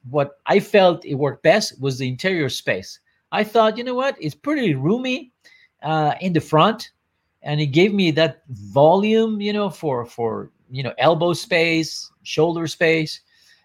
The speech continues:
that most of these cars don't have. And, and, and it's funny because I put it next to a Subaru, and I was like, "Well, you know, this is a lot bigger than the Subaru," you know? A-, and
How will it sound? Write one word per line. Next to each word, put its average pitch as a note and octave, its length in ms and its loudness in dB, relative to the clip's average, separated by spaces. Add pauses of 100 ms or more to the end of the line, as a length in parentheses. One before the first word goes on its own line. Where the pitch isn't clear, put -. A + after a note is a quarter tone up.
that D3 340 2
most G#3+ 400 0
of C4 120 -6
these A#3+ 180 -4
cars A3 440 0
don't F#3 180 -6
have. F#3+ 460 2
And, D3+ 180 0
and, D#3+ 320 -6
and E3+ 160 -6
it's G#3+ 180 -6
funny C4 240 -2
because F3 340 0
I F3 120 2
put A3 220 -4
it F#3 100 0
next F#3 360 -4
to D3 240 0 (360)
a C3+ 60 4
Subaru, G#3 720 4
and C#3+ 100 -2
I C#3+ 60 0
was D3+ 160 2
like, D3+ 140 2
"Well, D4 100 -10
you F#4 60 -6
know, F#4 240 -4 (380)
this G#4+ 180 6
is G3 120 4
a F#3+ 80 6
lot G3+ 380 4
bigger - 420 4 (400)
than C3 160 0
the B2+ 80 -2
Subaru," G2+ 460 -4 (160)
you D#3+ 100 -8
know? F#3+ 300 -6 (380)
A-, F3+ 280 4
and F#3 460 0